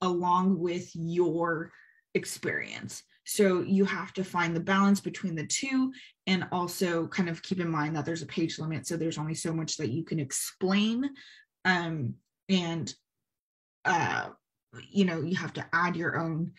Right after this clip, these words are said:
spin to it. Um, I wouldn't say this is, this is the most common because there's a lot of people, um, and especially people who are applying to law school who have had experience with the law,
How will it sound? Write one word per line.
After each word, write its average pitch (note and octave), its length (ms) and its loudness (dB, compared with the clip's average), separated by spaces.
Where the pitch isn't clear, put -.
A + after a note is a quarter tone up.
spin B2+ 420 -2
to - 180 -6
it. - 180 -6
Um, D#3 500 0
I G#3+ 120 4
wouldn't A3 400 2
say F#3+ 600 4
this F#3+ 300 2
is, F3+ 340 2
this A#3+ 280 0
is C4 120 -2
the C4 60 4
most A#3 300 2
common G#3 400 2
because G3+ 380 2
there's G3 200 2
a F3 60 -6
lot E3 320 -2
of G3 100 2
people, G#3 520 0
um, F3+ 260 2
and F#3 100 0
especially F#3 840 2
people F#3 320 2
who F#3+ 120 -2
are F3+ 100 0
applying D4 340 -4
to A#3+ 80 -2
law F3 180 2
school F3+ 380 -4
who F#3 140 6
have A#3 540 2
had B2 640 0
experience F3+ 500 0
with D#3+ 100 -4
the D#3+ 60 -4
law, D#3 480 0